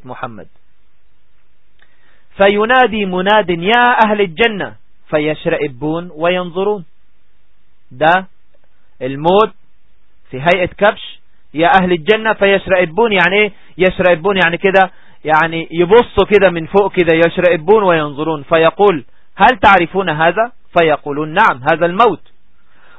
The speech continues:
وكلهم قد رآه. ثم ينادي: "يا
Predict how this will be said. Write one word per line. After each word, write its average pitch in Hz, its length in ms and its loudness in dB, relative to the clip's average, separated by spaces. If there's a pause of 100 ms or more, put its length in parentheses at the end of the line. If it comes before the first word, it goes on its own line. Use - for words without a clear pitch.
(120)
وكلهم 165 580 -2
قد 185 260 0
رآه. 156 440 0 (100)
ثم 240 160 -2 (140)
ينادي: 220 840 0 (100)
"يا 202 200 4